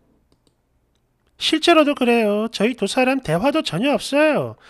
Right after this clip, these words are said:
정말 진짜 친남매 같습니다. 뭐, 싫어서 그런 게 아니고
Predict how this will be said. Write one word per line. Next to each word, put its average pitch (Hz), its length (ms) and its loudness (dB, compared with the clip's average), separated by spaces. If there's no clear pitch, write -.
정말 262 720 2
진짜 240 760 0
친남매 262 600 2
같습니다. 190 720 -4
뭐, 226 80 -2
싫어서 339 380 4
그런 277 220 -2
게 285 100 0
아니고 190 580 -4